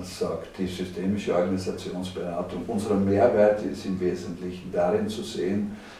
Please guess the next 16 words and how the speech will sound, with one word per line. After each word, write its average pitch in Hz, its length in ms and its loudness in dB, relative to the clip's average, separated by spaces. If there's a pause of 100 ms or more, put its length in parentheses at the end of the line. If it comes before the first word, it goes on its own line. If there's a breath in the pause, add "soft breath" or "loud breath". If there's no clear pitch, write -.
(160 loud breath)
dass 90 280 -6
wir 92 260 2
ein 92 140 0
System 95 640 -4
beobachten - 720 -2
können 104 640 -6
im 98 140 2
Hinblick 95 400 -2
darauf, 98 420 2 (600 loud breath)
welche 92 580 0
Differenzschemata 95 1300 0
sie 95 320 -2
für - 160 -4
ihre 90 440 -4
Realitätskonstruktion 92 1300 -4
verwenden, 90 720 -4